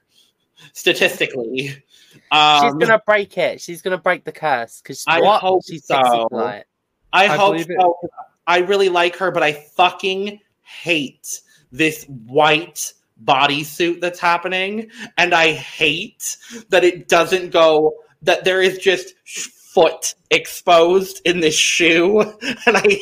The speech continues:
Speaker 1: hate it. And I really hate it. Pixie, I like you a lot, but I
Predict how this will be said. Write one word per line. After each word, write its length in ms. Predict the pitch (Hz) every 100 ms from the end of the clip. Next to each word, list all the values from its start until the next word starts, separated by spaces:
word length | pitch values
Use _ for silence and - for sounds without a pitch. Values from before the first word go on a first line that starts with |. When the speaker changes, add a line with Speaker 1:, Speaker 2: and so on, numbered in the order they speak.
| -
Speaker 1:
hate 280 | 180 156 143
it. 380 | 123 98 - - - 254 -
And 80 | 247
I 60 | 233
really 540 | 214 190 185 175 165
hate 260 | 160 139 123
it. 260 | 120 123 - - _
Pixie, 360 | 202 196 - 190
I 140 | 180
like 340 | 175 180 180
you 140 | 196 180
a 20 |
lot, 680 | 165 165 160 160 165 190 - _ _
but 120 |
I 20 | -